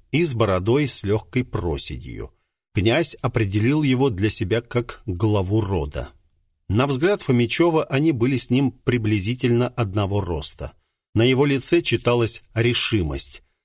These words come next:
Рядом с ним встали трое старых знакомцев.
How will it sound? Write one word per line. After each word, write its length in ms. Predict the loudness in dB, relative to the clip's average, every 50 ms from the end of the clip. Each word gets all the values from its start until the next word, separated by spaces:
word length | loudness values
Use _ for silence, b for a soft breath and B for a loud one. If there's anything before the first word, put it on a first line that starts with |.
| _ _ -4 0
Рядом 360 | 2 2 4 4 2 2 0
с 120 | 2 2
ним 280 | 4 4 4 2 0 -2
встали 460 | -2 -2 -2 0 0 0 0 0 -2
трое 420 | -2 -2 0 2 2 4 2 2 2
старых 480 | 0 0 0 0 0 0 0 0 0
знакомцев. 880 | 0 0 -2 -2 -2 -4 -4 -2 -2 -2 -4 -4 -4 -4 -6 -8 -12 -20